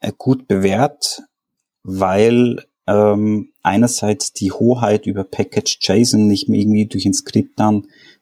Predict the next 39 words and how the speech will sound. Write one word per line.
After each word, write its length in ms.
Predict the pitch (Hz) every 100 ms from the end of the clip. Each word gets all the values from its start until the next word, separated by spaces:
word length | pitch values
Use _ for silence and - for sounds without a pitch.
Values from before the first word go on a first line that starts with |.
| -
die 100 | 98
was 200 | 92 -
reingemerged 640 | 95 107 107 101 104 -
wird, 180 | 107 -
was 120 | 90
du 100 | -
gar 140 | 92 92
nicht 260 | - -
willst. 420 | 95 113 - - - _ _ _ _ _
Also, 140 | - -
dass 140 | 98 -
die 100 | 95
Leute 280 | 95 -
da 100 | 98
selber 320 | 92 95 98 101
schauen 320 | 98 95 92
können 360 | 95 101 110
und 160 | 95 92
müssen. 480 | 95 - - 123 - _ _ _ _ _ _ - _ _ _
Und 220 | 101 95
andererseits 760 | 95 104 98 98 95 - - - _ _ _ _ _ _ -
so 240 | - -
der 160 | 95 92
Kern 440 | - - 92 110
vom, 300 | 98 95 98
von 160 | 92 95
dem 80 | 92
ganzen 500 | 92 95 - 92 -
Build-Stack, 760 | 101 107 - - - 147 - - _ _ _ _
wo 300 | 95 95 92
irgendwas 460 | 101 98 95 92 92
macht, 340 | 98 - -
ist 200 | 98 -
dann 120 | 95 92
doch 240 | 95 -
wieder 260 | 95 92 95
quasi 420 | - 87 90 92
mit 160 | 92
einem 380 | - 90 90 -